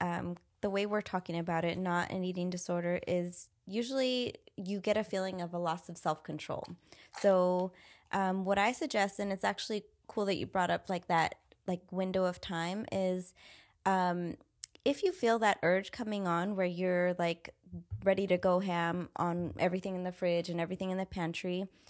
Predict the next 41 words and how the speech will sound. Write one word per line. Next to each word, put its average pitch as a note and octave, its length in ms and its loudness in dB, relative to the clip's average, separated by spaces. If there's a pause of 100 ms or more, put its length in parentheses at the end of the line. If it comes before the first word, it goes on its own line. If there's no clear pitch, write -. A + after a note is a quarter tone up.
(440)
set A3+ 280 4
a C#4+ 80 6
timer. A3 500 0
Like, G3+ 160 6
it's G3+ 120 -4
gonna C4 260 2
seem A3+ 460 -2 (540)
kind G#3 200 -2
of, F#3 320 0 (800)
like, F3+ 180 0
intensive, G3 720 -2
but E3 340 2 (140)
it's, - 500 -4 (120)
like, G3+ 140 4
a G#3 80 0
good A#3 180 2
strategy, E3+ 500 0
and E3+ 120 0
it's, - 240 -6
like, F3 180 -2 (140)
it's - 200 -4
gonna A3 260 2
work F3 300 2
if - 340 -6 (120)
you E3+ 600 -2 (200)
don't E3 200 0
have, E3 260 -4
like, D#3+ 180 -4
a D#3 120 -4 (300)
specific E3+ 520 -6
eating E3+ 180 -4
disorder, F#3+ 360 -4
but F#3+ 180 -4
set A3+ 180 -2
a C4 60 0
twenty A#3 320 -4
minute A#3 280 -2
timer F#3+ 280 -2
on F#3+ 140 0
your F#3 80 -2
phone F#3 460 -2